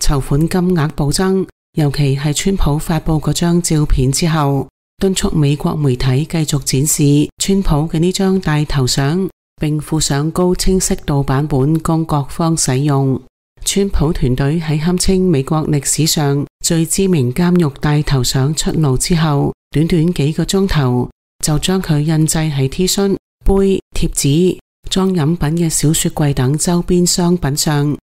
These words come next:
不過，商品上嘅嗰張照片並未包括官方監獄大頭相一角所出現嘅警局水印。民主黨人亦將川普呢張監獄大頭相做文章，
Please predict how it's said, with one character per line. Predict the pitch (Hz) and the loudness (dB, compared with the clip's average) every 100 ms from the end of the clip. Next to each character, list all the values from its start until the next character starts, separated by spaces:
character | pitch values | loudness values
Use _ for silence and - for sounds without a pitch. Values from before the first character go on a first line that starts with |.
| - | -8
不 | 170 | -6
過， | - 156 156 156 - _ - | -2 0 0 -2 -6 _ -4
商 | - 185 185 | -2 0 0
品 | 147 | 0
上 | 160 156 143 | 0 0 0
嘅 | 147 | 0
嗰 | 143 | 0
張 | 139 170 175 | 0 0 0
照 | 160 147 | 0 0
片 | - 131 151 170 - _ _ | 2 2 0 -2 -6 _ _
並 | - 160 | -4 0
未 | 165 156 | 2 0
包 | 151 185 190 | 0 -2 -2
括 | - 165 | -2 -2
官 | - 190 | 0 -2
方 | 190 196 180 | 0 -2 -2
監 | 185 185 | 0 0
獄 | 180 139 - | 2 0 -2
大 | 151 147 | 0 0
頭 | - - | 0 0
相 | - 135 151 185 - | 0 0 0 -2 -2
一 | 185 185 | -4 -2
角 | - 160 | -2 -2
所 | - 147 147 | 0 0 0
出 | - | 0
現 | - 160 147 | 0 2 2
嘅 | 156 156 | 0 -2
警 | - 131 160 | 0 0 0
局 | 160 147 | -2 -2
水 | - 135 | -2 -2
印。 | 165 156 156 143 _ _ - | 0 0 0 -2 _ _ -4
民 | 151 139 | -2 0
主 | 131 | -2
黨 | 190 160 190 | -2 2 2
人 | 185 127 127 | 2 2 0
亦 | 143 | 0
將 | - 185 185 | 0 0 0
川 | - 196 | 0 -2
普 | 190 135 | 0 0
呢 | 156 | 2
張 | 180 180 180 | 0 0 0
監 | 175 175 180 | 0 2 4
獄 | 165 135 | 2 0
大 | 151 143 | -2 0
頭 | 135 127 | 0 0
相 | 120 135 135 170 | 0 0 0 -2
做 | - 147 143 | -2 0 2
文 | 143 113 | 2 0
章， | - 180 180 | -2 0 0